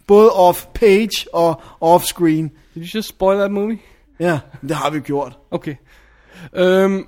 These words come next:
Speaker 2: hvem er John Hillcoat? Han har instrueret.
Speaker 1: God damn it, det navn siger os et eller andet, gør det ikke? Hillcoat?
Speaker 2: Det ved jeg ikke.
Speaker 1: Nå.
Speaker 2: Nå.
Speaker 1: Anyways,
Speaker 2: Det er
Speaker 1: den
Speaker 2: ham,
Speaker 1: ser,
Speaker 2: fik ikke
Speaker 1: den
Speaker 2: se.
Speaker 1: ser, den ser fin ud.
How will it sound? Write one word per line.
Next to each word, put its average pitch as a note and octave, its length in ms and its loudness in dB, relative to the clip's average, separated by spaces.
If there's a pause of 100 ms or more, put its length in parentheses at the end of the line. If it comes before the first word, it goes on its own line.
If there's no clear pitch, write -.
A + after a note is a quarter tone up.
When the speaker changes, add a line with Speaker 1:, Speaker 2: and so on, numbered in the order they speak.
Speaker 2:
hvem A3 160 0
er C4+ 120 0
John G3+ 140 0
Hillcoat? B3 540 -2 (840)
Han A3 80 -6
har A3 40 -2
instrueret. A3 360 -8 (1300)
Speaker 1:
God C3+ 80 -16 (920)
damn D3 180 -12
it, D#3 100 -14
det F3 100 -4
navn F3+ 260 0
siger G3 240 -2
os G3+ 120 -2
et G3+ 40 0
eller G3 160 -2
andet, G3+ 160 -6
gør G#3+ 120 -6
det B3 60 -6
ikke? B3 140 -10
Hillcoat? G#3 460 -2 (360)
Speaker 2:
Det F#3 60 -10
ved F3 80 -10
jeg G#2 80 -14
ikke. F#3 120 -18 (100)
Speaker 1:
Nå. A#2 140 -12 (240)
Speaker 2:
Nå. F3+ 120 -6 (320)
Speaker 1:
Anyways, G3 420 0
Speaker 2:
Det G3 80 -4
er - 40 -12
Speaker 1:
den A#3 80 6
Speaker 2:
ham, A#3 100 4
Speaker 1:
ser, B3 140 4
Speaker 2:
fik F3 60 -2
ikke F3 140 2
Speaker 1:
den A3+ 100 4
Speaker 2:
se. - 20 -4
Speaker 1:
ser, A3 200 2
den A3 140 0
ser A#3 140 -2
fin A3+ 260 -2
ud. F3 120 -8